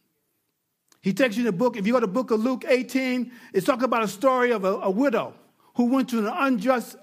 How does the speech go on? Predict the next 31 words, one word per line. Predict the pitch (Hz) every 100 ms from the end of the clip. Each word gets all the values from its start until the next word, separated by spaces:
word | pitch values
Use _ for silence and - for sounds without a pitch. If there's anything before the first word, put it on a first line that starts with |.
| 233
unjust | 285 277 202 262 - 185
judge. | 190 214 147 131 - - _ _ _ _ _ -
And | 220 214 196
he | 247 320 311 285
didn't | 233 262 254
want | 254 254
to | 233
grant | 190 240 226
her | 226
request. | 220 202 233 214 139 - - _ _ _ - -
But | 262
he | 320
even | 285
says | - 330 302
this. | 220 202
I |
love | 233 294 285
it |
in | 262
the | 240
writing | 240 254 240
in | 214
Luke. | 226 240
He | 226
says | 196 233 196
this | 240 165 - - - -
in | 190
the |
E | 220
S | 214
V. | 180 226 170 131